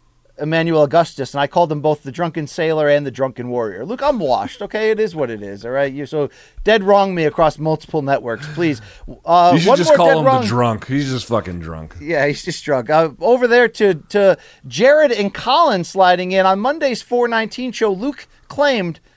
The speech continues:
Speaker 1: that in Godzilla versus Kong, he wasn't expecting Laurence Olivier in, quote, Lawrence of Arabia.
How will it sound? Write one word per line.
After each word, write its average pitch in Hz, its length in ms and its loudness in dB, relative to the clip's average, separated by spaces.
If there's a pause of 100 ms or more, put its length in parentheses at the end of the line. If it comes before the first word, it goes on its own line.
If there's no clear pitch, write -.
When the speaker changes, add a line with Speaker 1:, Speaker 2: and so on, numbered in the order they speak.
(120)
Speaker 1:
that 185 200 2
in 196 180 -2
Godzilla 190 500 4
versus 180 320 -6
Kong, 165 480 2 (260)
he - 140 -10
wasn't 214 320 0
expecting 214 580 -6
Laurence 220 360 -4
Olivier 185 600 0
in, 151 220 -10
quote, 180 420 2 (200)
Lawrence 180 380 0
of 170 200 -2
Arabia. 185 720 0